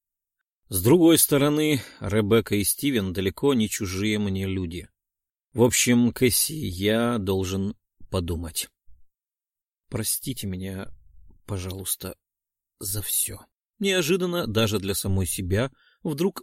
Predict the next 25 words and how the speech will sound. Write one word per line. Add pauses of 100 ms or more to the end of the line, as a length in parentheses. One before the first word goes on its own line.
прошептала
девушка. (840)
Александр
недоуменно
посмотрел
на
подопечную, (320)
потом
взгляд
его
скользнул
на
ровные
стены,
и
он
усмехнулся. (800)
«Как-нибудь (220)
переживу», (640)
махнул
он
рукой (240)
и
открыл
портал.